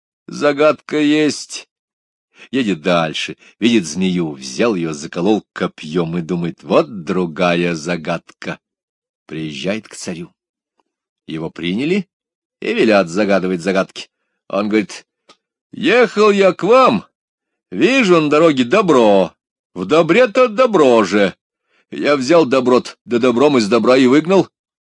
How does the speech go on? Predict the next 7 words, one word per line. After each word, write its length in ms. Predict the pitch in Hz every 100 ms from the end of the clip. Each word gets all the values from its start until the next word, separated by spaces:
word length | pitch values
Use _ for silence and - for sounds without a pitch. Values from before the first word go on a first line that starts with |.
| _
Добро 720 | - 151 170 165 190 208 208
от 160 | 202 151
добра 500 | 185 185 175 196 196
и 100 | 196
из 140 | 170
добра 320 | 139 175 190 208
убежало». 560 | 156 131 127 131 127